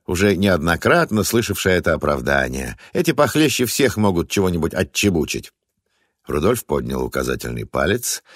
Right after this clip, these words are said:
«Именно, моя дорогая. А потому и делиться всеми секретами не намерен». В душе зажглось возмущение. «Нет, вот же хам!» Ткнув провидца локтем в бок, она прошипела: «Рудольф, я к тебе по делу примчалась, не морочь мне голову!»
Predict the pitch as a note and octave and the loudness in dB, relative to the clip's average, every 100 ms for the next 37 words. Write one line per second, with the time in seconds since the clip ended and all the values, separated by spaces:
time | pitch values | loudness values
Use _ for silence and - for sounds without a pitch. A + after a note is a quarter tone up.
0 | - - _ A3+ C4 C#3+ D#2 C#2+ C#2+ B1+ | -20 -20 _ 4 4 4 0 0 0 -2
1 | - - C#2+ C2 B1 C2+ B1+ B1 G#1 - | -6 -4 -2 -2 -2 -2 -2 -4 -4 -8
2 | _ - - - - F#2 - G2+ D3+ G3 | _ -20 -16 -6 -4 -2 0 2 4 6
3 | B2 G#2 F2+ F2 E2 - - D#2 G#2+ F2 | 6 4 2 0 0 0 0 0 2 0
4 | D#2 D#2+ G2 E3+ F3+ E3 B2+ G2 D#3+ E3 | 0 0 2 2 2 2 2 2 2 2
5 | A#2+ C#2+ D2 C#2+ C#2 _ _ - - - | 0 0 -2 -4 -6 _ _ -20 -20 -16
6 | C2 D2 - C3 G2+ D#2 F2 A2 G2 F2 | -8 -2 0 2 2 2 2 2 2 0
7 | F2 D#2+ - C2+ G#1 A1+ - - - - | 0 -2 -2 -6 -8 -10 -12 -14 -20 -20
8 | - - - - F2 D#2 - F#2 C#3 E3 | -20 -20 -12 -4 -2 -2 0 0 2 2
9 | - - D2+ C2 - - - - - G2+ | 2 2 0 -2 -8 -20 -20 -6 0 0
10 | - F2 F#2 F2 - F2 F2 - D#2 C#2+ | 2 2 2 0 0 2 0 0 -4 -2
11 | F2+ C#3+ E2 G#2 F#2+ - F#2 - G2 C#2+ | 0 0 2 2 2 2 0 2 0 -2
12 | C2+ B1+ - F#2+ B2 D#2+ B1+ E2+ G#2+ - | -2 -6 -6 -2 0 0 -2 0 0 0
13 | A#2 A2+ C3+ D3+ E3+ F#2+ C#2 D2 C2+ D#2 | -2 0 0 0 0 0 -2 -4 -2 -2
14 | C2 C2 C#3+ G#3+ A#3 F3+ G2 A2 G2+ D#2+ | -2 -2 0 4 4 2 2 2 4 2
15 | C#2+ B1+ | 2 -4